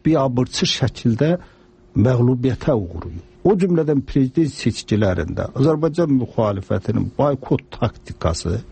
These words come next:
bu seçkilərin keçirilməsini tamamilə heçə endirdi. Xalq bu rejimə səs vermədi. Karuseldən istifadə olundu.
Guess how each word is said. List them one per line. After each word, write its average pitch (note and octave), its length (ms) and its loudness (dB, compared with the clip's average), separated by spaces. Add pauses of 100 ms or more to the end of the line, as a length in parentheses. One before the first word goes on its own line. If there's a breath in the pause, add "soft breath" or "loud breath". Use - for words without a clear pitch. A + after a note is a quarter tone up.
(160 loud breath)
bu F#3 220 4
seçkilərin A#2 1080 0 (200 soft breath)
keçirilməsini E3+ 1160 0 (160)
tamamilə D#3+ 680 0
heçə A#2 380 0
endirdi. F#2+ 500 -8 (160)
Xalq - 440 0
bu E3 160 2
rejimə C3+ 360 2
səs - 360 -6
vermədi. A2 580 -2 (500 loud breath)
Karuseldən E3 920 2
istifadə A2+ 540 -2
olundu. G2+ 440 -4